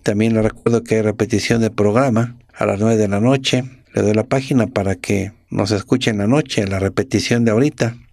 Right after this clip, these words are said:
W W W punto radio la voz del ángel de tu salud punto M X, W W W punto radio la voz del ángel de tu salud punto M X. Bien, procedemos a mencionar a nuestros patrocinadores.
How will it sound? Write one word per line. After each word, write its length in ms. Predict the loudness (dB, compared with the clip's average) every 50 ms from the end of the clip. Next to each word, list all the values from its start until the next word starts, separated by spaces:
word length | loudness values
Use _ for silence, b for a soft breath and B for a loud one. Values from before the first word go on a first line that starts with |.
| _ -2
W 280 | -2 -2 0 0 0
W 240 | 0 2 2 2 2
W 120 | 0 0 0
punto 520 | 0 0 0 0 2 2 0 0 0 -2
radio 300 | -4 -2 0 0 0 0
la 100 | 0 0
voz 160 | 2 2 2 2
del 180 | 0 0 0
ángel 280 | 0 0 0 -2 -2 -2
de 100 | -2 -2
tu 160 | 0 0 0
salud 380 | 2 2 2 2 2 2 2 0 B B B B B B _ -4
punto 360 | -2 -2 0 0 0 0 2
M 220 | 2 4 2 2
X, 500 | 2 0 0 0 0 0 -2 -6 -8 -12 -16 -20 _ -4
W 260 | -2 -2 0 0 0
W 180 | 2 2 2 2
W 100 | 0 0
punto 340 | 0 -2 -2 0 2 2 2
radio 160 | 2 2 0
la 80 | 0 2
voz 180 | 2 2 0 0
del 140 | 0 0
ángel 240 | 0 0 0 -2 -2
de 120 | -2 -2 0
tu 140 | 0 0
salud 400 | 0 0 0 0 0 0 0 -2 -4
punto 420 | -4 -2 -2 -2 0 0 0 0
M 240 | 0 0 0 0 0
X. 540 | 0 0 -2 -2 -2 -2 -4 -8 -10 -14 -18 _ _
Bien, 220 | 0 0 0 0 0
procedemos 640 | -2 -2 -2 0 0 0 2 2 0 0 0 0
a 80 | -2 0
mencionar 500 | 0 0 -2 -2 -2 -2 0 0 0 2
a 40 | 0
nuestros 280 | 0 0 -2 -4 -4
patrocinadores. 1120 | -2 -4 -2 -2 -2 -2 0 -2 0 0 0 0 2 0 0 0 -2 -2 -4 -6 -8 -14